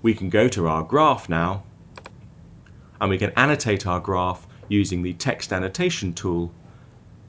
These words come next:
and enter a little star above our treated group, indicating that it is statistically different from the first group. A nice little feature in prism is when you've entered a star and you move it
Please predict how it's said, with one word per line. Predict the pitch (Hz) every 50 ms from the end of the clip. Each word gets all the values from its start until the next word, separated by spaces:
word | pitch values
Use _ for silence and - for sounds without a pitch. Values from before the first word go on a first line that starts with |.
| - - - - - - - - - - - - - - - - - - - - - - - -
and | - 101
enter | 101 98 95 - - 101
a | 95
little | 107 113 120 107
star | 98 - - - 90 80 73 76 76 85 - - - - - - - - - - -
above | - - - 82 73 69 - - - - - - - - - - - - -
our | 82 80
treated | - - - 92 87 - - -
group, | - - 85 80 82 - - - - - - -
indicating | - 135 131 113 110 - 110 98 92 87 - 87 87
that | 87 82
it | 90 85 - -
is | 87 85
statistically | - - 104 - - 135 123 - - 95 - 98 92
different | 92 98 - - 82 78 80 - - - - - -
from | - - 87
the | 85 82
first | - - 85 78 76 - - -
group. | - 87 82 71 - - - - - - - - - - - - - - - - - - - - - -
A |
nice | 107 107 110 113 117 113 -
little | 117 107 98 107
feature | 95 - - 160 156 156 - - 127
in | 104 90 95 87
prism | - - 131 123 131 139 131 135 131 - - - -
is | - - 92
when | 101 95
you've | 98 95 87 -
entered | - 113 117 117 113 104
a | 90
star | 87 - - - 120 107 101 104 101 98 98 98 - - - - - -
and | - 87 87
you | 90
move | 95 120 160 190 170 113
it | 110 110 - - -